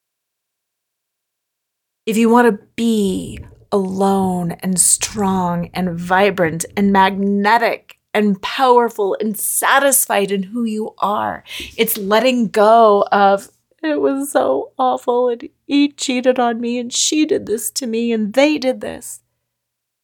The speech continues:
And to start embodying that presence every day that I am glorious. I am shining. I am healed.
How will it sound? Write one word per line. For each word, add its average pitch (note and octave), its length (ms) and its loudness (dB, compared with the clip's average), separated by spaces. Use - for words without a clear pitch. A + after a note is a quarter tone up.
And G#3 100 0
to G#3+ 80 0
start G#3+ 240 4
embodying G#3 840 2
that F#3+ 360 -2
presence G3+ 680 0
every A3 360 0
day F3 360 -2
that - 220 -10
I - 640 -4
am G3 540 -2
glorious. G3+ 1800 -2
I G3+ 120 2
am G#3 200 4
shining. A3 1160 -2
I G#3 60 0
am G#3+ 240 6
healed. - 1080 -4